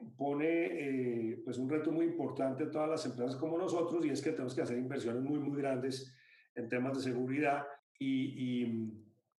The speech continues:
ese es, ese es un reto. Ese es un reto, pues, eh, afortunadamente hay acceso a las soluciones y se pueden hacer, pero, pues, si usted me pregunta, creo que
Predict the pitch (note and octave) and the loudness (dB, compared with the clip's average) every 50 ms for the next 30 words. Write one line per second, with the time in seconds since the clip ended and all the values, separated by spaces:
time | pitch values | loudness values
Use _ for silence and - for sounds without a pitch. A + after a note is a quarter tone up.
0 | _ _ - _ _ _ _ _ _ _ - C#3 C3 C#3 D#3+ - - - A2 - | _ _ -20 _ _ _ _ _ _ _ -10 -6 -2 -2 -2 -2 -2 -4 -6 -4
1 | C3 C3 C#3+ C#3+ - F3 E3 F3 F3+ E3+ - - - G#2+ - - - - C3 B2 | -4 -2 -2 0 0 0 2 4 4 2 2 0 -4 -6 -10 -12 -10 -6 -4 -2
2 | C#3+ D#3 C3+ E3 D#3 D3+ E3+ E3 D#3+ E3 F#3+ G3 - A#2+ G#2+ - - - - - | -2 0 0 0 0 2 2 2 2 2 0 -2 -2 -4 -4 -6 -8 -12 -16 -14
3 | - - E3+ E3+ E3 - - D#3 - - B2+ - C3 C3 B2 - C3 B2+ C3 C#3 | -10 -10 -8 -8 -10 -12 -12 -10 -8 -6 -4 -2 -2 -2 -2 -2 -2 0 0 0
4 | D#3 D#3+ F3 F3 E3 E3+ E3 E3+ E3+ E3+ - - - C3+ C#3 D3 D3+ D3+ - - | 0 0 0 0 0 2 2 0 0 0 -4 -4 -2 0 0 0 0 0 0 0
5 | E3+ E3+ E3 - E3+ E3 D#3+ D3 C3 - C3+ C3 C3 C3 - - E3+ E3 D3+ D3+ | 2 2 2 2 2 2 2 2 0 0 -2 -2 -2 0 2 2 4 4 4 2
6 | E3 D#3 - - - - - - _ _ _ - - C#3+ A#2 B2 A#2 - - B2 | 0 0 -4 -8 -12 -16 -20 -20 _ _ _ -8 -6 -4 -2 -2 -2 -2 0 2
7 | B2 B2+ C3+ D3+ E3 D3+ E3 E3+ E3 E3+ E3+ - C#3 B2 A#2+ A#2 A#2 - - - | 2 2 4 4 2 4 4 4 4 2 2 0 0 0 0 0 -2 -4 -6 -8
8 | A2+ G#2 G2+ - - - - A2+ A2 - B2+ B2 D3+ D3+ D#3 E3 D#3+ D#3 D#3+ D3+ | -10 -8 -8 -10 -12 -10 -10 -10 -8 -4 -4 -2 -2 0 2 2 2 2 2 2
9 | - D#3 - - B2+ C3+ C3 C3 C3+ C#3 - C#3 C#3+ C3 A#2+ - - - - | 0 0 0 0 0 0 0 0 0 -2 0 0 0 0 0 -2 -4 -8 -12